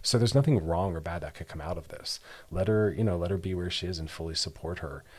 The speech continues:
Um, I want everyone to take whatever opportunity or chance they can to be with the people they wanna be with and to find love. And we don't wanna, you know, get in the way of that, um, or illegitimize that because it seems different or it's new or it's, you know, not familiar to us.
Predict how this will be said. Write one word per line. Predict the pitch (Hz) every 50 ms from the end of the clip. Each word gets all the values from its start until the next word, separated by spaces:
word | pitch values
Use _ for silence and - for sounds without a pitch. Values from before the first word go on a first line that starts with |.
| - - - - -
Um, | 80 80 78 78 78 78 -
I | - 107
want | 113 120 120
everyone | 110 107 110 104 95
to | 92 87 - - -
take | - - - 98
whatever | - 90 92 90 92
opportunity | 87 - - 87 - - 92 87 87 82 82
or | 80 80
chance | - - 87 82 80 -
they | - 80 78
can | - - - 85 87 196 190 85
to | - - 87 82 82 82
be | 78 76 90 87
with | 85 -
the | -
people | - 92 82 92
they | 90 90
wanna | 87 90 90
be | 80 78 78
with | 160 180 202 202 - -
and | 165 160 170 -
to | - -
find | - - - 82 80 82 82 85
love. | 95 104 - - - - - - - - - - _ _ _ -
And | 80 82 82 80 80 80 - - - _ _ -
we | 85
don't | 82 95 87 80
wanna, | 85 85 85 - 160 156 - - _ _
you | 101
know, | - 87 80 78 - - _ _ _
get | - 101 92
in | 95 92
the | 87 82
way | 80 78 82 92
of | 95 85
that, | 78 73 73 73 71 - _ _ -
um, | 78 78 76 76 78 76 73 -
or | 85 85 -
illegitimize | 92 87 85 80 - 87 85 92 90 80 76 78 - -
that | 78 73 73 -
because | - 80 - - 87 80 76 78
it | - - -
seems | - - 80 78 76 - -
different | - - 117 110 - - 113 107 107 101 - 92
or | 85 80
it's | 73 - - -
new | 87 92 113 117 110 110 110 107 104 98
or | 87 80
it's, | 78 - - - - -
you | - 85
know, | 85 82 78 76 80
not | 82 82 78 -
familiar | - - 90 104 117 113 110 107
to | - 120 110 104 107
us. | 104 104 104 - -